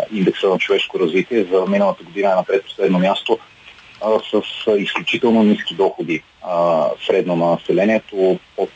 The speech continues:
шестстотин долара на година, което означава, а, около долар и петдесет на ден. А,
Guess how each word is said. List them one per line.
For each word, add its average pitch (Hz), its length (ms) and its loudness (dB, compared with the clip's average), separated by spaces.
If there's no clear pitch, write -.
шестстотин 92 460 -2
долара 92 300 2
на 85 100 -2
година, 90 420 0
което 92 220 -8
означава, 87 540 0
а, 90 220 -4
около 180 460 2
долар 92 280 2
и - 60 -6
петдесет 85 420 -2
на 78 100 0
ден. 80 220 0
А, 95 420 2